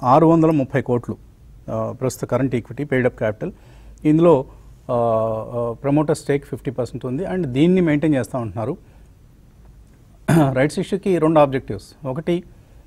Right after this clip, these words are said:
కరెంట్ మార్కెట్ ప్రైస్ కంటే ఒక ఫార్టీ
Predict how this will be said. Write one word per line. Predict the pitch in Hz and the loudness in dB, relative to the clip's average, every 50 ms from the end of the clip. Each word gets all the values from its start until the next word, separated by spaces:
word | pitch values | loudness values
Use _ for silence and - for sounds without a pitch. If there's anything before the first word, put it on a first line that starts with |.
| - - - - | -20 -14 -6 -2
కరెంట్ | 127 120 147 156 156 - | 0 0 0 0 -2 -2
మార్కెట్ | 156 143 139 - 147 139 - | -4 -4 -2 -4 -6 -6 -4
ప్రైస్ | 139 135 123 - | -6 -6 -6 -6
కంటే | - 127 117 120 156 | -8 -8 -6 -4 -4
ఒక | 170 151 - 139 123 117 - - - - - - - - - | -4 -4 -4 -2 -4 -4 -4 -8 -16 -20 -20 -20 -20 -18 -8
ఫార్టీ | - 143 127 131 120 - 143 143 151 165 | -2 0 0 0 0 -2 -4 -4 -4 -6